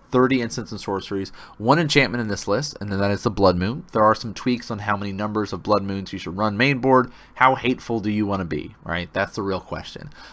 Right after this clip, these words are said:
Uh, what's your meta like? Do you feel like you need more Blood Moons, less Blood Moons? That sort of thing is kind of the decision-making time.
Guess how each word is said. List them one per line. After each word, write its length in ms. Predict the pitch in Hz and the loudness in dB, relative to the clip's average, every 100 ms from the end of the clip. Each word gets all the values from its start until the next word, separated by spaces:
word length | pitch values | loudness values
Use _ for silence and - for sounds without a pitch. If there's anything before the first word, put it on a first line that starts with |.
| - | -8
Uh, 160 | 92 | -4
what's 280 | 95 127 - | 2 4 4
your 80 | 135 | 0
meta 260 | 117 113 107 | 2 2 4
like? 380 | 101 101 101 | 4 2 0
Do 120 | - 101 | -4 -6
you 80 | |
feel 200 | 92 104 | -4 -4
like 160 | 98 - | -4 -4
you 60 | 90 | -8
need 220 | 90 139 | -8 -6
more 200 | 123 147 | -2 0
Blood 240 | 135 135 | 6 4
Moons, 340 | 127 127 117 117 | 4 0 -2 0
less 200 | 139 - | 0 2
Blood 240 | 123 113 | 0 2
Moons? 440 | 113 113 110 107 147 - - - - - - | 2 0 -2 -4 -12 -16 -20 -20 -20 -20 -8
That 240 | - 110 - | 0 0 0
sort 180 | 110 101 | 0 2
of 60 | |
thing 240 | - 101 95 | 2 0 -2
is 100 | - | -6
kind 220 | 98 90 | -4 -4
of 160 | 87 | -4
the 100 | - | -4
decision-making 1000 | 87 - 101 - 76 - - 80 78 - | -6 -4 -4 -4 -10 -12 -12 -10 -10 -12
time. 340 | - - - | -10 -8 -10